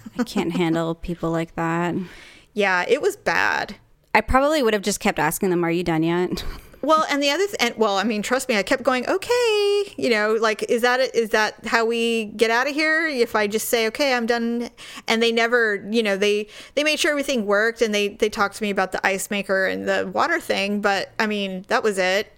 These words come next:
Speaker 1: It's a fridge, you know, this is what they do. But it just was not, I mean, nobody was comfortable. And I just made it worse with my beer. I don't know why I did that. I really don't. I, I'm like, "This is what I get for reading something on the internet."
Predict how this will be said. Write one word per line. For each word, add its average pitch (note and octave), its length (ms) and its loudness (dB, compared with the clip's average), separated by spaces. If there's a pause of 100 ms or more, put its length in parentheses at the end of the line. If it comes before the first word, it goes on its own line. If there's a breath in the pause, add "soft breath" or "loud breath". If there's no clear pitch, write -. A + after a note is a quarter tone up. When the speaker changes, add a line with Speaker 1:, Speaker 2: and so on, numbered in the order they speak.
Speaker 1:
It's A3+ 140 2
a D4 60 2
fridge, B3 480 0
you G3+ 60 -4
know, F#3+ 160 0
this G#3 160 -4
is G#3 100 -2
what A3+ 140 0
they B3 100 2
do. A#3 300 2
But G3 280 0 (440 loud breath)
it C4 160 2
just F4+ 320 0
was B3 580 2
not, G3+ 540 0 (120)
I A3 120 2
mean, G3 560 -2 (480)
nobody G#3+ 420 0
was F#3+ 200 -2
comfortable. - 640 -6 (320)
And G#3 120 0
I G3 100 2
just F#3 180 -6
made F#3 140 0
it - 80 -4
worse - 540 -4
with F#3+ 200 -4
my F#3 160 -2
beer. A2+ 480 -6 (180)
I A3 100 0
don't A3+ 140 0
know G3+ 100 0
why E3+ 220 0
I F3 80 -2
did F3+ 180 -4
that. F#3+ 340 -2
I A3+ 100 2
really A3+ 340 0
don't. G#3+ 300 0
I, G#3+ 160 0
I'm A3 140 2
like, A3+ 180 0
"This A#3+ 160 -2
is C4 80 -4
what C4 120 2
I B3+ 60 0
get B3 160 0
for C4+ 120 0
reading B3 220 0
something A#3+ 300 -2
on A#3 140 0
the A#3+ 80 0
internet." B3 400 0